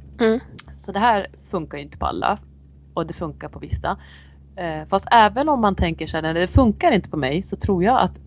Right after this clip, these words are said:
Speaker 2: undermedvetet så funkar det ändå. Det är min övertygelse.
Speaker 1: Okej.
Speaker 2: Det är till exempel, om du ska gå från sängen till toaletten.
Speaker 1: Mm.
Speaker 2: Istället för att tänka på den sträckan, att nu ska jag på toa, just det, och då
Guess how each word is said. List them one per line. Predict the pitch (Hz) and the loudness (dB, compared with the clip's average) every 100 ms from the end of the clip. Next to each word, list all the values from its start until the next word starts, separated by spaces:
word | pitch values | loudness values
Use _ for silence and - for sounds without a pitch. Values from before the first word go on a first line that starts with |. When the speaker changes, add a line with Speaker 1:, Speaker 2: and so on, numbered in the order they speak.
| - | 6
Speaker 2:
undermedvetet | 214 196 185 190 202 285 285 - - - - | 8 8 6 2 0 0 -2 -2 -8 -8 -6
så | - - 180 - - | -6 -2 -4 -6 -4
funkar | - 151 - 196 | -2 0 2 0
det | |
ändå. | 143 220 180 - - - - - | 0 -2 -4 -8 -18 -20 -20 -6
Det | 208 180 | 2 2
är | |
min | 160 175 165 | 2 0 -2
övertygelse. | 165 151 - 208 156 - - - - - - | -2 -4 -4 -6 -6 -6 -8 -10 -12 -18 -8
Speaker 1:
Okej. | 233 285 - - - - - - | -4 -4 -8 -20 -20 -20 -16 -2
Speaker 2:
Det | 233 | 0
är | |
till | 233 | 2
exempel, | 196 156 156 156 | 0 -2 -2 2
om | 196 208 | 2 4
du | 220 | 0
ska | 208 233 | 0 -2
gå | 220 294 254 320 | 2 4 6 4
från | - 190 190 190 - | 0 0 2 0 0
sängen | - 165 160 156 151 | 0 0 0 -4 -4
till | 147 139 | -6 -4
toaletten. | 156 160 185 - - - - - - | 0 0 0 -4 -6 -8 -18 -10 0
Speaker 1:
Mm. | 226 226 - - | 0 0 -6 -4
Speaker 2:
Istället | - 240 285 - | 2 4 4 4
för | |
att | 180 | 2
tänka | - 190 175 277 | 2 2 4 4
på | - 139 | 4 2
den | 147 147 | 0 0
sträckan, | - 147 - 185 135 | 0 0 2 0 2
att | - | 0
nu | 220 | -2
ska | - | 0
jag | 185 | -4
på | 170 | -2
toa, | - 165 156 175 170 | -4 -2 2 4 4
just | 180 - | 0 -2
det, | 151 | -2
och | |
då | 170 175 123 | 0 -2 -2